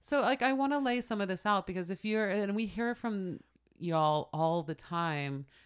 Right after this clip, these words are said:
who have maybe heard a podcast episode or seen something around, like, kink in the culture and, like, know there is something here for you.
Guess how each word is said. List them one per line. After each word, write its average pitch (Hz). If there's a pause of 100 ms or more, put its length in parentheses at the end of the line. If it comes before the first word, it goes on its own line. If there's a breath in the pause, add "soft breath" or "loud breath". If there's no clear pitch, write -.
(120 soft breath)
who 156
have 143
maybe 139
heard 214
a -
podcast 160
episode 139
or 135
seen 185
something 151
around, 139
like, 135
kink 151
in 143
the 131
culture 156
and, 135
like, 139
know 165
there 175
is 165
something 156
here 135 (100)
for 160
you. 202